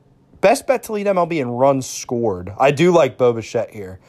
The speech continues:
I also like Juan Soto just because of how much he gets on base. He will come around. Acuna's gonna miss a little bit of the season. I don't know if it'll have an impact on the stat of runs because he will probably be their leadoff hitter. Uh, Tatis, I definitely wouldn't pick.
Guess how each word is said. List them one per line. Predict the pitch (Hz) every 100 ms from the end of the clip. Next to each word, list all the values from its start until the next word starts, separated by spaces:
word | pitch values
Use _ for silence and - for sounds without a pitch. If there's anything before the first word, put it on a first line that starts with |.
| - -
I | 160
also | 247 254 240
like | 202
Juan | 151 165 156
Soto | 151 151 131
just | 123 -
because | 135 120
of |
how | 127
much | 127 117
he | 117
gets | 120
on | 113 104
base. | 110 101
He | -
will | 107 117
come | - 110
around. | 98 101 98 92 90 - - - - - _
Acuna's | 165 170 190 208 202 165
gonna | 165
miss | 151 156
a | 143
little | 127 135
bit | 151 160
of |
the | 156
season. | 151 160 160 143
I |
don't | 120 127
know | 131
if | 123
it'll | 113
have | 123 107
an |
impact | 98 113 117 120 -
on | 107
the | 101
stat | 92 - - 104 147 -
of | 110
runs | 98 101 117 170 202
because | 143 117 120
he | 123
will | 113 120
probably | - 110 127
be | 131
their | 120 107
leadoff | 117 117 95
hitter. | - 110 156 196 - - - -
Uh, | -
Tatis, | - 180 160 - 226 202
I | 147
definitely | 139 151 147 127 110
wouldn't | 110 104 82
pick. | - 90 -